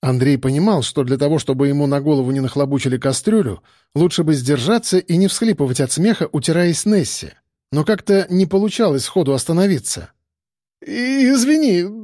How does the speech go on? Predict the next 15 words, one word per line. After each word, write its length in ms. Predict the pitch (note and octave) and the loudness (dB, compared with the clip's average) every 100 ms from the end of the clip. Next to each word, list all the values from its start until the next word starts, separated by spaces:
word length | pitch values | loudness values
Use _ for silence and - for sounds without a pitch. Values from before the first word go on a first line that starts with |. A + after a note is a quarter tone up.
| G3+ F3+ | -8 -2
давно 320 | A3+ G#3+ D4+ | 0 2 2
не 120 | C#4 | 4
видел, 280 | B3+ A3+ A3+ | 4 2 0
как 260 | G#3 G#3+ - | 0 -2 -4
п-, 220 | - - | -16 -16
п-, 160 | - - - - | -16 -16 -18 -10
пироги 500 | - F4+ E4 B3+ A#3 | 2 2 2 0 -2
делают". 600 | G3+ F3+ G3 F#3+ G#3 - _ _ _ _ _ _ | 0 2 2 0 -2 -10 _ _ _ _ _ _
"От 180 | G3 G3 | -4 0
ностальгии 540 | G#3+ - G#3+ G#3+ D#4+ D4+ | -2 0 0 2 2 2
взрыдал?" 560 | F#3+ F#3 D#3+ D3 D#3 _ _ _ _ C3 | 0 0 0 -2 -6 _ _ _ _ -2
живенько 400 | C3+ C#3+ B2+ C#3 | 0 0 -2 -2
уточнила 480 | C3+ C#3 - C3 B2 | -2 -4 -4 -2 0
Милана. 440 | E3 C#3 E2+ - _ _ _ _ _ _ _ | 0 -2 -6 -12 _ _ _ _ _ _ _
"Наверное", 880 | - G#3+ E3 G#3 F3+ G#3 E3+ F#2 | -4 0 2 4 2 2 -2 -4